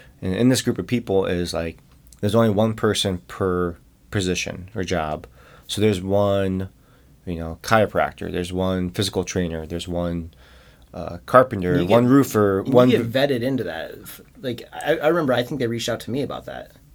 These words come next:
Speaker 1: Yeah, so they have, you have to give referrals,
Speaker 2: Yeah.
Speaker 1: and then they have to call those referrals to see, like, if you're sketchy or not. <laughs>
Speaker 2: Right.
Speaker 1: Um,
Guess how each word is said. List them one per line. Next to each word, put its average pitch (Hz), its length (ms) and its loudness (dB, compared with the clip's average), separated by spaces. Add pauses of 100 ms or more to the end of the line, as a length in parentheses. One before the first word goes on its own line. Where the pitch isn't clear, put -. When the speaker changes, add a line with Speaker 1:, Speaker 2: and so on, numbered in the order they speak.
(560)
Speaker 1:
Yeah, 131 380 10
so 127 180 4
they 127 140 8
have, 127 220 6
you 117 220 4
have 123 120 6
to 107 80 -6
give 117 100 4
referrals, 107 640 4
Speaker 2:
Yeah. 135 200 4
Speaker 1:
and 104 120 4
then 101 80 4
they 101 60 6
have 98 100 4
to - 80 -14
call 98 220 4
those 92 120 4
referrals 90 440 -2
to 90 100 -4
see, 90 200 0
like, 85 300 -2
if 90 160 -6
you're 98 80 2
sketchy 98 340 4
or 90 100 0
not. 85 440 -4
<laughs> - 60 -8
Speaker 2:
Right. 143 360 6 (320)
Speaker 1:
Um, 117 500 10